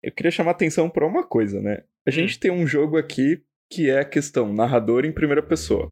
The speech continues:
Speaker 2: Isso, verdade.
Speaker 1: Né? Ela tá falando coisas que ela tá vendo, agindo, lembrando,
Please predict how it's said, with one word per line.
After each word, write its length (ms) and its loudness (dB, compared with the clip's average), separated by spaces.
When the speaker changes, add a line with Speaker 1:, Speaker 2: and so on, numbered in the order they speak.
Speaker 2:
Isso, 680 0
verdade. 400 0
Speaker 1:
Né? 60 -12
Ela 300 2
tá 280 -2
falando 840 0
coisas 460 0
que 100 -2
ela 160 2
tá 220 -2
vendo, 680 0
agindo, 760 -2
lembrando, 800 0